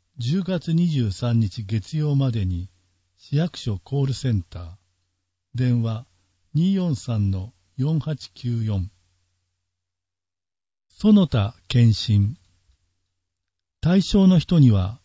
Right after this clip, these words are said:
個別に案内を送ります。股関節検診、十一月一日水曜。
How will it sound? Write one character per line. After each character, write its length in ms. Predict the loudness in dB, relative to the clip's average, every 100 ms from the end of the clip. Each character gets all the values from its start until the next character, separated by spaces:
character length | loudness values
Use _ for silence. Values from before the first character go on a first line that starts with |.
| _
個 120 | -4 0
別 280 | 0 2
に 120 | 4 6
案 220 | 6 6
内 180 | 4 2
を 60 |
送 180 | 0 -4
り 120 | -4
ま 140 | -4 -6
す。 220 | -14 _ _ _ _ _ _ _ _ _ _ _ _ _
股 120 | -6 -2
関 220 | 2 2
節 300 | 0 -6 -4
検 220 | 2 2
診、 360 | 2 -2 -2 -6 _ _ _ _ _ _ _ _ -6
十 200 | -2 -2
一 200 | -4 -4
月 220 | -4 -6
一 280 | -8 -6 -4
日 480 | -4 -6 -8 -10 -12 _
水 440 | -12 -4 -2 -2
曜。 300 | -4 -6 -12